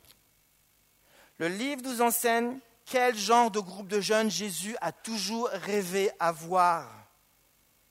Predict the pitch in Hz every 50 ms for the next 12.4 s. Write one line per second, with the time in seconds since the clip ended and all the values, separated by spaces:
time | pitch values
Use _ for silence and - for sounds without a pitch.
0 | _ _ - 160 165 180 175 - 190 165 147 165 156 147 139 123 110 98 - -
1 | - - _ _ _ _ _ _ _ _ _ _ _ _ _ _ _ _ _ _
2 | _ _ _ _ _ _ _ _ _ _ _ _ _ _ _ _ _ _ _ _
3 | _ _ _ - 170 233 240 - 214 185 160 165 147 131 - - - - _ _
4 | _ _ _ _ _ _ _ _ _ _ _ _ _ _ _ _ _ _ _ _
5 | _ _ _ _ - - - - _ _ _ _ _ _ - - 208 247 226 220
6 | 208 - 220 214 - 202 175 160 156 160 123 117 104 104 107 131 123 127 135 143
7 | 131 104 98 92 87 98 101 _ _ _ _ _ _ _ _ _ _ _ _ _
8 | _ _ _ _ _ _ _ - - - - 294 339 339 302 - - - - 294
9 | 254 233 208 220 247 262 - - - 247 226 214 208 208 214 220 233 269 302 330
10 | - - - - 233 233 185 - - - - 226 233 202 180 175 _ _ - 359
11 | 415 415 330 - - - 269 262 240 247 254 247 190 185 208 220 190 170 202 180
12 | 143 139 147 123 107 98 98